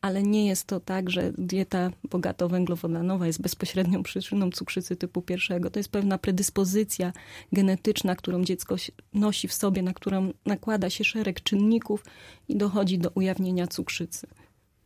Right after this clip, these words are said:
Nie jest to, e, cukrzyca leczona za pomocą tabletek. Tak, jest to zawsze insulinozależna, czyli dziecko musi otrzymywać insulinę. Może,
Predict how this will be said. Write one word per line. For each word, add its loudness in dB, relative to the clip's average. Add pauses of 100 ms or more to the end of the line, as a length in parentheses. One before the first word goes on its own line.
(300)
Nie 4
jest 0
to, 0 (340)
e, 2
cukrzyca -2
leczona 2
za -2
pomocą -2
tabletek. -6 (160)
Tak, -8 (100)
jest -2
to -2
zawsze 0 (680)
insulinozależna, 2
czyli -4
dziecko -2
musi -2 (520)
otrzymywać 0
insulinę. 2 (320)
Może, 2